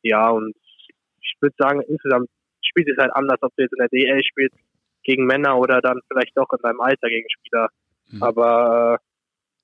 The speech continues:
Speaker 1: ich denke mal, vor allem die, gegen die Russen oder Kanadier war es schon ein enorm schwieriges,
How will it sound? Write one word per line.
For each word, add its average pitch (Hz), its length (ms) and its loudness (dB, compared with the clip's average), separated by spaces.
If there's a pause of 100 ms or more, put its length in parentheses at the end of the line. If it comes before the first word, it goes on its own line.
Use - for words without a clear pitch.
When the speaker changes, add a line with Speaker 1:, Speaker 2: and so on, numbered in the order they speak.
(140)
Speaker 1:
ich - 80 -20
denke 139 160 0
mal, 131 120 -2
vor 139 160 0
allem 143 160 0
die, 135 440 0
gegen 135 200 -4
die 131 160 -2
Russen 147 300 -2
oder 135 180 2
Kanadier 131 500 0
war 127 120 2
es - 280 -10
schon 135 280 -2 (840)
ein 123 160 -4 (120)
enorm 131 360 0
schwieriges, 131 640 0